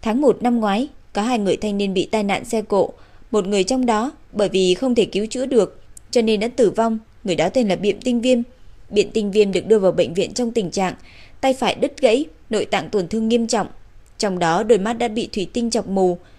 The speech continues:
Tuy đã toàn lực cứu chữa, nhưng không thể qua khỏi. Nhưng thời điểm đang định viết giấy chứng tử, bỗng nhiên Tùng Lệ Tuyết tới tìm hắn. Nàng đưa ra một giao dịch,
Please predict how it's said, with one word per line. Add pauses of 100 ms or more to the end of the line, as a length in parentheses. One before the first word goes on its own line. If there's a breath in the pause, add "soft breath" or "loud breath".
(320 soft breath)
Tuy
đã (120)
toàn
lực
cứu
chữa, (380)
nhưng
không
thể
qua
khỏi. (340)
Nhưng
thời
điểm (160)
đang
định
viết
giấy
chứng
tử, (360 soft breath)
bỗng
nhiên
Tùng
Lệ
Tuyết
tới
tìm
hắn. (440)
Nàng
đưa
ra
một
giao
dịch,